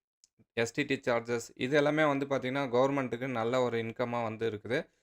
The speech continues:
So, இதை வந்து மிஸ் பண்ண மாட்டாங்க அப்படின்னு சொல்லிட்டு நான் நினை-, நினைக்கிறேன்.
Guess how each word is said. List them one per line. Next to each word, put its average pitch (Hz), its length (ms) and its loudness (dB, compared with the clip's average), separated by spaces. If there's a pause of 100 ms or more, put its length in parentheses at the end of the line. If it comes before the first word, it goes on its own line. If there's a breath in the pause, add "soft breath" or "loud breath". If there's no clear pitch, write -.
(240)
So, 151 180 0
இதை 143 240 4
வந்து 156 240 4
மிஸ் 139 260 0
பண்ண 165 220 2
மாட்டாங்க 143 480 4
அப்படின்னு 135 260 2
சொல்லிட்டு 123 300 0
நான் 127 300 2
நினை-, 117 320 -2
நினைக்கிறேன். 120 520 0